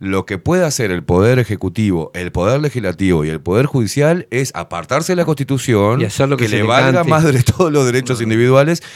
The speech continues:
Speaker 1: y, eh, este, violar todas las leyes y las disposiciones por las cuales se, se mantienen o se refuerzan un sistema democrático y un Estado de Derecho, lo podemos violar porque hay una emergencia.
Speaker 2: Bueno, yo voy a
Speaker 1: Entonces,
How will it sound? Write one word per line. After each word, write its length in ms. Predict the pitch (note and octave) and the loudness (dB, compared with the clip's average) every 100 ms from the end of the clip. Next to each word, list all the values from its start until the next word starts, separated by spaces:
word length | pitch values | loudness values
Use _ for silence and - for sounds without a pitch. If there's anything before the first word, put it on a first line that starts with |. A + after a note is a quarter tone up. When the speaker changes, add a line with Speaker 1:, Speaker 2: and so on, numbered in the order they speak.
| - - | -20 -10
Speaker 1:
y, 300 | G3 G#3 - | -8 -8 -6
eh, 280 | A#2+ A2 G#2 | -4 -2 -2
este, 340 | - G#2 G2 | -4 -4 -4
violar 440 | F#2 A2 B2+ D3+ C3 | 0 0 2 0 -2
todas 200 | B2+ B2+ | -4 -2
las 160 | C3+ | -2
leyes 500 | C#3+ C#3 C#3+ D#3 - - | -2 -2 -4 -6 -8 -12
y 140 | F#2+ | -6
las 100 | F#2+ | -2
disposiciones 640 | F#2+ F#2+ F#2+ G2 C#3+ B2 E2 - | -2 -2 -4 -2 0 0 -4 -10
por 160 | - D#2+ | -10 -8
las 140 | D#2+ | -8
cuales 460 | - A#2 A#2+ E2+ - | -4 0 0 -2 -8
se, 320 | - - D#2+ - | -12 -10 -8 -10
se 180 | - D2+ | -12 -10
mantienen 680 | C#2+ E2 C#3 F3+ C#3 E2+ D#2 | -8 -10 -6 -4 -2 -4 -6
o 240 | D#2 D2 | -8 -8
se 160 | - D#2+ | -8 -10
refuerzan 480 | E2 B2+ C3 D#2+ D2+ | -8 -4 -4 -6 -8
un 160 | G#2+ | -8
sistema 420 | G2 F#2 G2 E2 D#2 | -8 -10 -8 -6 -6
democrático 920 | E2+ A2 B2 F3 D#3 A#2 A2+ A#2+ C#3+ - - | -6 -6 -4 -2 -2 -4 -4 -2 -4 -6 -14
y 80 | |
un 100 | F2 | -10
Estado 440 | D#2 - E2 E2 E2 | -10 -6 -2 0 2
de 100 | F2+ | 2
Derecho, 460 | B2+ B2 E2+ C3 D#3 - - - | 0 0 0 0 0 -6 -16 -8
lo 100 | - | -4
podemos 300 | F#3 E3+ D3 | -2 2 2
violar 340 | A2+ G#2+ B2 | 0 -2 -2
porque 260 | - G2 F#2+ | -4 -6 -4
hay 60 | |
una 120 | G#2+ G2 | -4 -4
emergencia. 500 | D#2+ C2+ B1+ - - | -6 -10 -12 -8 0
Speaker 2:
Bueno, 200 | C#3+ A2 | 0 0
yo 160 | - E3 | -4 -2
voy 0 | |
a 40 | |
Speaker 1:
Entonces, 60 | F#3 | 2